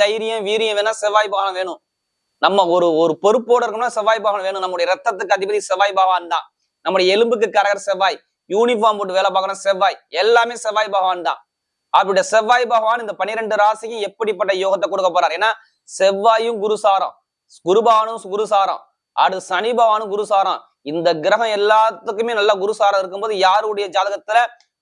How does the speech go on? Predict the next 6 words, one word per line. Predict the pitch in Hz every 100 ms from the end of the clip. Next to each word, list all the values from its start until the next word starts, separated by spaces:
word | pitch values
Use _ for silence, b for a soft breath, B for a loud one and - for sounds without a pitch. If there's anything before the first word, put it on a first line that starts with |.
| 160
குருவும் | 190 220 233 226
செவ்வாயும் | 214 196 214 220 190
நல்லா | 202 214 208
இருக்கோ | 196 214
அவங்கெல்லாம் | 190 190 214 180 -
பெரிய | 185 214